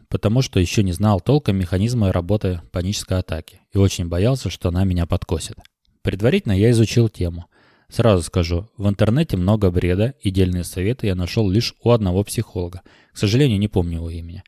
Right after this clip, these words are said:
Но он сводил всё к естественному рефлексу и его разрушению. Гипнотерапевт провёл со мной сессию по скайпу, и, надо сказать, мне стало проще.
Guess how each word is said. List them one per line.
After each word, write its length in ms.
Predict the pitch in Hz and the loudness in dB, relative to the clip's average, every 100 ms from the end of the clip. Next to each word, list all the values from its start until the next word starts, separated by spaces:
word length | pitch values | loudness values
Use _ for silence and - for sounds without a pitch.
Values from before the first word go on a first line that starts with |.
| _ _ _ _ _ - | _ _ _ _ _ -4
Но 100 | 127 | 0
он 80 | 156 | 0
сводил 400 | - 104 104 87 | 2 2 2 0
всё 240 | - 156 | 2 2
к 80 | - | 2
естественному 520 | 95 - 127 107 95 | -2 0 0 0 0
рефлексу 500 | 92 - 104 131 - | -2 0 0 0 -4
и 180 | - 139 | -6 -2
его 300 | 143 92 95 | 0 2 2
разрушению. 680 | 92 98 98 - 82 82 82 _ _ - | 2 0 0 -2 -4 -6 -14 _ _ -2
Гипнотерапевт 840 | 156 127 120 95 90 - 131 - | 0 0 0 2 0 2 0 0
провёл 300 | 98 98 131 | 2 4 2
со 160 | - | 2
мной 180 | 95 104 | 2 2
сессию 380 | - 104 104 98 | 2 0 2 2
по 160 | - 107 | 2 -2
скайпу, 460 | - 85 - 90 98 | -2 -4 -4 -10 -4
и, 80 | 107 | 0
надо 200 | 123 87 | 0 0
сказать, 420 | - 90 127 - | -2 0 0 0
мне 140 | 95 | -2
стало 300 | 117 98 98 | -2 0 0
проще. 460 | 101 - 80 - | 0 -2 -4 -6